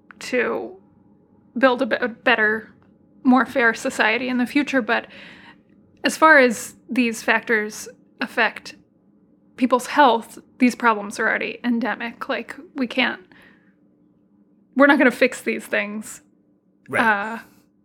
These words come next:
Speaker 1: in time to make people less vulnerable. So one of my other questions is just, now that we know much more about how the mu-, immune system is interacting with this disease, does that offer any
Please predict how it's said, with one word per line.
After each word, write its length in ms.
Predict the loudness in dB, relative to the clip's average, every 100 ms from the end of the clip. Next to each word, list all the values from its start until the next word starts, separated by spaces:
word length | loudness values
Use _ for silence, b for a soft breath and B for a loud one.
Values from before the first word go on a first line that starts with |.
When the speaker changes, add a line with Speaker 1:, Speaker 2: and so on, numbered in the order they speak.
| _
Speaker 1:
in 140 | 4 4
time 440 | 4 0 0 -4
to 300 | -8 -4 -4 -2
make 260 | -4 -4
people 220 | -8 -8 -6
less 200 | -6 2
vulnerable. 420 | 2 2 0 -6
So 300 | -2 -2 -2 _ _ _ _ _ _ _ _ -20 B B B
one 80 | 4
of 60 | 4
my 120 | 4
other 200 | 0 -2
questions 480 | -2 -4 -2 -4 -4
is 120 | -2
just, 380 | -2 -2 -6 -18 b b b 2
now 220 | 2 4
that 160 | 2
we 100 | 4
know 640 | 4 4 0 -2 -2 -6 -10 _ _ _ _ _ -4
much 240 | -2 0
more 220 | 0 2 2
about 320 | 2 0 0
how 120 | -4
the 80 | -2
mu-, 220 | -4 -4 -8 2
immune 340 | 4 6 6
system 320 | 4 -2 -6 -8
is 120 | -8
interacting 440 | -6 -6 -8 -10
with 120 | -12
this 200 | -14 -16 -12
disease, 500 | -10 -8 -6 -8 -12 B B B B _ _ _ _ _
does 280 | 2 2 2
that 360 | 4 4 4 2
offer 760 | 4 4 4 4 6 6 2 -4 _ _ _ -2
any 580 | -2 0 -2 -2 -4